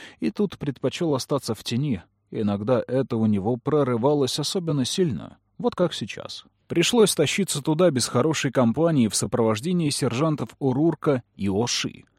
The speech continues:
Боевые, надежные, но поговорить с ними по дороге особо не удастся,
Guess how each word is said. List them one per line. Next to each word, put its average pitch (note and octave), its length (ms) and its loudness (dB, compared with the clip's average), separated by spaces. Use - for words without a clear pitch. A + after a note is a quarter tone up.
Боевые, F#3 760 4
надежные, C#3 720 0
но C3+ 220 2
поговорить C3 600 -2
с - 100 -10
ними D3 220 -2
по A#2+ 140 -4
дороге B2+ 440 0
особо C#3 400 -2
не C3+ 80 0
удастся, C3 640 -2